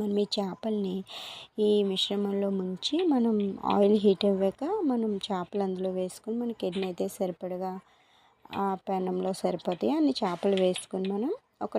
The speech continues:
టెన్ మినిట్స్ ఉంచి రెండో వైపుకి టర్న్ చేసుకోవాలి. చూసారా, నాకు ఆయి-, ఆయిల్ హీట్ అయిపోయింది. ఇప్పుడు నేను చేపలు వేస్తున్నాను. మొత్తం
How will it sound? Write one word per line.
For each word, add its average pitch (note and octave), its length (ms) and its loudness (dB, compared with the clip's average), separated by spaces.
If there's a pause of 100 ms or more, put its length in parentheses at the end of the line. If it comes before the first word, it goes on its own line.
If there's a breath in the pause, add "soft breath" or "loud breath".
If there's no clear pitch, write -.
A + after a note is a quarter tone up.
టెన్ G#3 200 0
మినిట్స్ F#3+ 320 -2
ఉంచి F#3+ 260 0 (1200)
రెండో G3+ 280 2
వైపుకి F#3+ 360 -2
టర్న్ D4 320 2
చేసుకోవాలి. F#3 680 -2 (200)
చూసారా, G3+ 420 0 (100)
నాకు G#3+ 200 0 (180)
ఆయి-, G#3 180 2 (220)
ఆయిల్ G3+ 260 0
హీట్ G#3 240 0
అయిపోయింది. G3+ 440 -2
ఇప్పుడు G3+ 200 -6
నేను G3+ 180 -4 (140)
చేపలు G#3+ 440 0
వేస్తున్నాను. F3+ 640 -4 (640 soft breath)
మొత్తం G3 280 -4